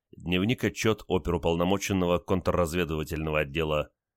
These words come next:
особого отдела Н К В Д Донского фронта старшего лейтенанта госбезопасности Тарабрина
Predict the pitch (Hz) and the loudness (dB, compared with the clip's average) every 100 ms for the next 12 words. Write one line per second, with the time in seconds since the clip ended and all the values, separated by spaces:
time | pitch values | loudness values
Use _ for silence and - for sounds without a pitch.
0 | _ - 76 - 82 78 78 73 76 78 | _ -6 -4 -2 -2 0 0 -2 -2 -2
1 | 78 80 80 80 76 76 78 76 80 76 | -2 -4 -6 -4 -2 -2 -4 -6 -4 -4
2 | 80 90 90 90 82 - - 85 - 80 | 0 -2 0 -2 -2 -6 -4 -4 -4 -6
3 | - 82 82 76 80 78 69 73 76 90 | -6 -4 -4 -4 -6 -6 -6 -8 -4 -4
4 | - 85 - 85 82 82 87 92 90 85 | -4 -10 -10 -6 -2 0 0 0 0 -2